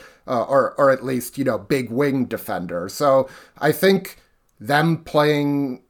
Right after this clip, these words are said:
like, like, we're just get, this six-game winning streak, yeah, it has a lot to do with the opponents, but it also has a lot to do with, you know, Van Vliet, <laughs> Siakam, and Anunoby are basically healthy for the first time this year. And, and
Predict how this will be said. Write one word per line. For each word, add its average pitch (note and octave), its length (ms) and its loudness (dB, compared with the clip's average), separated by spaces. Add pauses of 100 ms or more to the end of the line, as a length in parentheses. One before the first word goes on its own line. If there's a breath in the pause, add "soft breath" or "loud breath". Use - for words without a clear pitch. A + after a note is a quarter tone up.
(320)
like, D3 140 -2
like, F3 160 6
we're E3+ 140 6
just F#3+ 260 4
get, C3+ 220 2
this F3+ 180 4
six-game F3+ 440 2
winning E3 260 2
streak, A#2 440 -4
yeah, C#3 300 4
it A#2+ 60 0
has B2 120 -2
a C3 60 0
lot C3+ 200 2
to - 40 -12
do C3+ 160 0
with - 160 -6
the A2 300 -6
opponents, C3 640 0
but A#2 160 -4
it B2 80 0
also D3 260 2
has A#2+ 140 -2
a A#2 40 -6
lot C3+ 220 -2
to A#2+ 80 -8
do B2+ 220 -4
with, A#2 260 -6 (340 soft breath)
you A#2+ 120 -6
know, A2+ 160 -4
Van B2 280 -2
Vliet, C3+ 420 -2
<laughs> - 20 -14
Siakam, C3+ 480 0
and A#2+ 440 2
Anunoby B2+ 320 0
are G#2 120 0
basically A#2+ 420 -2
healthy A#2 360 0
for F2+ 180 -10
the D#2+ 80 -14
first F#2+ 280 -10
time F#2 220 -4
this F2+ 240 -10
year. F2+ 240 -4
And, G#2+ 180 -2
and A2+ 180 -4